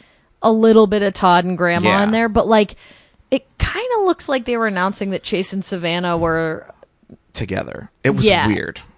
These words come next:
Speaker 1: It,
Speaker 2: It was
Speaker 1: it felt like something that Vince would make
Speaker 2: It
Speaker 1: Stephanie
Speaker 2: was
Speaker 1: and Shane do, and Stephanie and Shane would be like, <laughs> "Okay.
Speaker 2: It was real
Speaker 1: Oh,
Speaker 2: weird.
Speaker 1: this is weird."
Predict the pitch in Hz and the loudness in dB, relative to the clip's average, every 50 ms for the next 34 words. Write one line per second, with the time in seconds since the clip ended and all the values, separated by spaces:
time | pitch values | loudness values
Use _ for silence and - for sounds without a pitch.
0 | _ _ - - 226 233 - 117 107 107 254 269 - - - 285 285 202 285 320 | _ _ -2 2 2 2 2 2 2 4 4 2 2 2 0 0 2 2 2 0
1 | 302 - - 294 269 - 285 269 254 240 202 180 180 190 196 196 - - - 196 | 0 -2 -4 -4 -2 -2 -4 -2 0 -2 -2 -2 -4 -4 -4 -4 -6 -6 -6 -6
2 | 180 175 180 175 180 175 175 - - 117 180 180 202 117 220 220 214 185 180 - | -6 -4 -2 -2 -2 -2 -4 -6 -2 0 0 2 2 2 2 2 2 0 -2 -2
3 | - 165 151 170 180 175 190 196 196 185 - - 196 180 202 202 190 185 - 190 | -2 -2 -2 -2 -2 -2 0 0 0 -2 -2 -4 -4 -2 -2 -4 -4 -4 -4 -4
4 | 165 175 180 165 160 165 165 156 160 165 196 175 220 220 - 185 214 240 - - | -4 -6 -6 -8 -6 -4 -4 -4 -4 -4 -2 -2 -2 -2 -2 -2 -4 -4 -2 -2
5 | 151 143 160 175 196 208 113 117 110 107 101 104 95 95 87 80 78 214 233 240 | -2 0 0 0 0 2 2 2 2 0 -2 -4 -4 -4 -4 -2 0 0 2 2
6 | 233 220 208 185 214 214 190 175 175 185 202 208 190 185 180 180 214 | 2 2 0 -2 -4 -6 -6 -4 -2 0 0 0 0 0 2 2 2